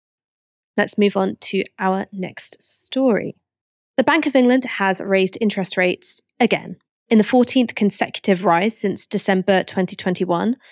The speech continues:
the rate now stands at five point two five percent. That's the highest it's been since two thousand and nine. The rise could have been bigger, but at just nought point two five percent, it reflects a drop in inflation. In June, inflation fell to seven point nine percent,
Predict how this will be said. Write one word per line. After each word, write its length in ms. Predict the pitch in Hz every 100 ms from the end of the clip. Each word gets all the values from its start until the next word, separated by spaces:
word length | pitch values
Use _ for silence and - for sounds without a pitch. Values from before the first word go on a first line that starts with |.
| _ -
the 80 |
rate 240 | 233 320 -
now 140 | 240
stands 360 | 202 - 208 202
at 200 | 202 -
five 440 | - 247 240 240 -
point 280 | 196 180 -
two 280 | - 226
five 340 | 208 190 190 -
percent. 520 | 175 - - - - _ _
That's 160 | - 190
the 80 | 185
highest 360 | 277 294 247
it's 120 | - -
been 280 | 196 180
since 320 | 175 202 - -
two 220 | - 226
thousand 460 | 175 165 - 175
and 180 | 185 185
nine. 500 | 220 233 190 - 175 _ _ _ _
The 60 | 269
rise 360 | 285 285 277 -
could 100 | -
have 100 | 359
been 140 | 185 185
bigger, 300 | 165 175 262 _ _ _ -
but 160 | 247 -
at 120 | 247
just 300 | - 247 214
nought 300 | 254 262 269
point 240 | - 214 -
two 180 | - 196
five 240 | 185 170
percent, 380 | - 403 285 -
it 160 | 262 -
reflects 420 | 269 - 262 -
a 80 | 262
drop 420 | 208 - 226 - - -
in 240 | 196 190
inflation. 760 | - 180 - - - - - - _ _ _ -
In 140 | 226
June, 320 | 202 254 302
inflation 480 | - 233 226 214 226
fell 240 | 226 202
to 180 | 202 220
seven 280 | 190 185 185
point 160 | 190 -
nine 180 | 175
percent, 400 | 180 - 185 165